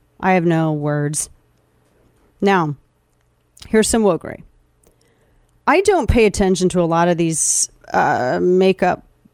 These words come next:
podcasts. I have some friends who do. And you gu-, you guys know, well, the guys may not know. The ladies do. Ulta, the story of your Sephora and your Ulta, right? And Ulta is apparently feeling some pain because they had a podcast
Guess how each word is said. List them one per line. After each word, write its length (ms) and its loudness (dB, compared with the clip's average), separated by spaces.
podcasts. 560 -4
I 60 -2
have 120 0
some 140 -2
friends 240 0
who 80 0
do. 360 -6
And 500 2
you 120 2
gu-, 220 2
you 80 -4
guys 240 2
know, 160 2
well, 240 2
the 80 -2
guys 340 2
may 160 -4
not 180 -8
know. 300 -12
The 80 -2
ladies 380 2
do. 260 -8
Ulta, 340 2
the 80 -2
story 440 0
of 100 0
your 80 2
Sephora 460 2
and 80 0
your 120 0
Ulta, 480 -4
right? 320 -4
And 480 2
Ulta 600 2
is 160 2
apparently 680 2
feeling 420 2
some 200 2
pain 520 0
because 320 0
they 200 0
had 460 2
a 140 0
podcast 960 -2